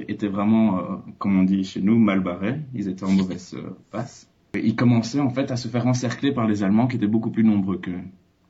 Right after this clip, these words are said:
Ils ont résisté pendant vingt-quatre heures, ce qui est déjà un, un exploit. Mais à un beau moment,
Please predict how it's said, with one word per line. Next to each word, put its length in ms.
Ils 160
ont 40
résisté 400
pendant 220
vingt-quatre 440
heures, 180
ce 40
qui 80
est 40
déjà 220
un, 220
un 100
exploit. 500
Mais 420
à 60
un 80
beau 100
moment, 500